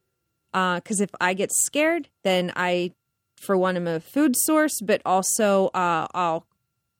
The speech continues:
sh-, stop, right? And then my team, my team is like, um,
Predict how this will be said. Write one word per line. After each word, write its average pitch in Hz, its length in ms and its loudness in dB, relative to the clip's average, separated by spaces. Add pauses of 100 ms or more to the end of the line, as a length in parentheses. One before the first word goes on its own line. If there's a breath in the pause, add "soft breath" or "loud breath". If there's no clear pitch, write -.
(280)
sh-, - 220 -2
stop, - 540 0
right? 175 340 -2 (440 soft breath)
And 208 120 2
then 208 120 4
my 208 180 2
team, 320 600 4 (140 loud breath)
my 247 220 4
team 294 340 2
is 240 180 2
like, 214 280 0
um, 208 600 2